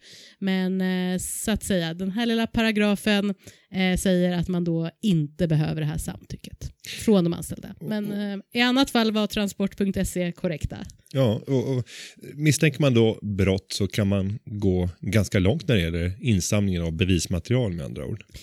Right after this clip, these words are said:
Speaker 1: Ja, nu, nu vågar man ju knappt säga någonting mer här. Man vet ju inte, eh, vad, vad som ska granskas. Nej, men man ska inte vara för luddig, men, men man får helt enkelt som i alla fall titta på det enskilda fallet och göra den här bedömningen. Men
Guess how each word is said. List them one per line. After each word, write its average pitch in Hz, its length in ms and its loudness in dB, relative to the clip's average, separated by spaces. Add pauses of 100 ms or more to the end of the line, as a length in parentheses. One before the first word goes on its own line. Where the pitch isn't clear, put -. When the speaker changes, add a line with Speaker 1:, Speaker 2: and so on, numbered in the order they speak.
(100)
Speaker 1:
Ja, 214 420 4
nu, 214 300 2
nu 214 120 2
vågar 233 280 4
man 240 140 6
ju 240 60 4
knappt - 280 0
säga 196 260 4
någonting 226 320 4
mer 170 180 2
här. 165 180 0
Man 170 160 -2
vet 175 180 -2
ju 214 60 0
inte, 180 240 -2
eh, 175 760 -4
vad, 170 360 -2
vad 180 180 -4
som 196 200 -6
ska 185 180 -6
granskas. 180 600 -2
Nej, 208 200 4
men 220 140 2
man 220 120 2
ska 220 120 0
inte 208 140 -2
vara 202 120 4
för 208 220 4
luddig, 180 300 4
men, 190 300 -2
men 190 360 -2
man 208 140 0
får 226 100 4
helt 208 220 4
enkelt 185 260 0
som 190 120 0
i 180 60 -4
alla 185 280 2
fall 170 200 -4
titta 170 280 -4
på 170 100 -2
det 175 120 -2
enskilda 170 360 -2
fallet 160 340 -2
och 170 60 -2
göra 160 280 0
den 160 120 0
här 160 80 0
bedömningen. 170 520 0
Men 190 180 2